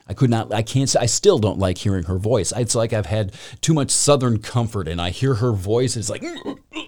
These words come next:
I'm not alone here. I've had conversations with a lot of people about this kind of thing, and they can't do it either.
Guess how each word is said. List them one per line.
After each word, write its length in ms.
I'm 100
not 160
alone 380
here. 260
I've 300
had 260
conversations 720
with 120
a 40
lot 180
of 80
people 240
about 260
this 140
kind 220
of 80
thing, 160
and 100
they 100
can't 340
do 160
it 80
either. 260